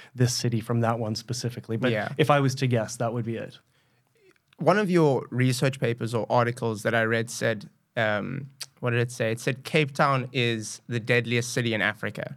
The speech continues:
Speaker 1: Yeah.
Speaker 2: What, what makes it the deadliest city in Africa, and how do you arrive at that conclusion?
Speaker 1: Well, ju-, just exactly th-, the,
Speaker 2: Mm.
Speaker 1: those rankings, right? So, I mean, it's,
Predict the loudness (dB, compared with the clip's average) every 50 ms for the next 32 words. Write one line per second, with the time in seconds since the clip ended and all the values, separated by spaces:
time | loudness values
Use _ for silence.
0 | -6 -6 -6 -6 -6 -12 _ _ _ _ _ -2 2 4 6 6 4 2 0 -6
1 | -16 _ _ 0 2 2 4 4 4 4 2 2 0 -2 -4 -2 -2 0 0 0
2 | -2 0 -2 -4 -2 -2 -4 -4 -2 -2 -2 -2 -2 -4 -6 -8 -6 -4 -4 -4
3 | -4 0 2 2 2 4 4 4 4 4 4 4 4 2 2 0 0 -2 -2 -4
4 | -4 -6 -6 -4 -2 -2 -2 -2 -4 -6 -10 -12 -14 -18 -20 _ _ _ _ 4
5 | 6 6 6 6 4 2 2 2 2 0 0 -2 -2 0 4 4 6 6 4 2
6 | 2 0 0 0 0 -4 -10 -10 -8 -6 -4 -4 0 2 4 4 4 2 0 -6
7 | -10 -4 2 4 4 4 4 4 4 4 4 4 2 -2 -6 -6 -8 -6 -2 2
8 | 2 4 4 4 4 6 6 6 6 4 4 2 0 -2